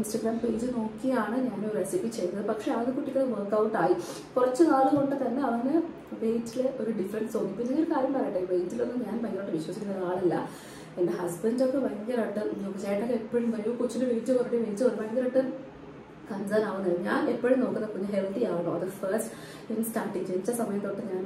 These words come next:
ഇപ്പോഴും അങ്ങനെയാണ് വിചാരിക്കുന്നത്, കുഞ്ഞ് healthy ആണോ എന്നുള്ളതാണ്. അതിലാണ് കാര്യം. So അങ്ങനെ ആരും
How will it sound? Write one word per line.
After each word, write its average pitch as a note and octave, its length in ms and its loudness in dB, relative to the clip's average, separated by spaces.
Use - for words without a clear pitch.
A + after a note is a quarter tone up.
ഇപ്പോഴും G#3+ 380 -2
അങ്ങനെയാണ് G3+ 520 -2
വിചാരിക്കുന്നത്, F#3+ 500 -6
കുഞ്ഞ് F#3 220 -2
healthy F#3 280 0
ആണോ G3 220 -2
എന്നുള്ളതാണ്. F3 640 2
അതിലാണ് G#3+ 360 0
കാര്യം. F3+ 400 2
So - 140 -4
അങ്ങനെ F#3 220 2
ആരും G3+ 300 2